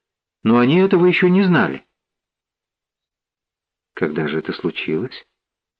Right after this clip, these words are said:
Ах да, вчера вечером. Как раз надвигалась ночь,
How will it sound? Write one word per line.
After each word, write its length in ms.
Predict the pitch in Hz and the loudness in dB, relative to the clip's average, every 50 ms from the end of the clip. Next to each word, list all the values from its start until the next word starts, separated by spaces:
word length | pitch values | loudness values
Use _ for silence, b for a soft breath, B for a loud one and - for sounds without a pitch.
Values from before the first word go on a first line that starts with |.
| _ B B B B | _ B B B B
Ах 200 | B 98 104 98 | B -8 -8 -4
да, 380 | 92 107 110 101 85 78 71 - _ _ _ _ _ _ _ _ _ _ | -2 0 0 0 -2 -6 -8 -12 _ _ _ _ _ _ _ _ _ _
вчера 320 | - - 110 95 113 123 | -8 -4 -2 0 0 0
вечером. 600 | 107 82 78 73 - - 78 73 73 67 69 - _ _ _ _ _ _ _ _ _ _ _ _ _ _ _ _ _ _ _ _ | 0 -2 -2 -4 -6 -10 -10 -10 -12 -14 -14 -18 _ _ _ _ _ _ _ _ _ _ _ _ _ _ _ _ _ _ _ _
Как 260 | - 101 95 - - - | -4 -4 -4 -4 -2 0
раз 320 | 113 143 139 127 - - | 0 0 0 -2 -4 -6
надвигалась 720 | - 78 73 76 80 82 82 90 87 80 78 78 - - - | -8 -6 -4 -4 -6 -4 -4 -4 -4 -4 -6 -6 -8 -8 -4
ночь, 560 | 92 113 143 165 160 120 - - - - | -2 0 0 0 0 -2 -4 -6 -8 -8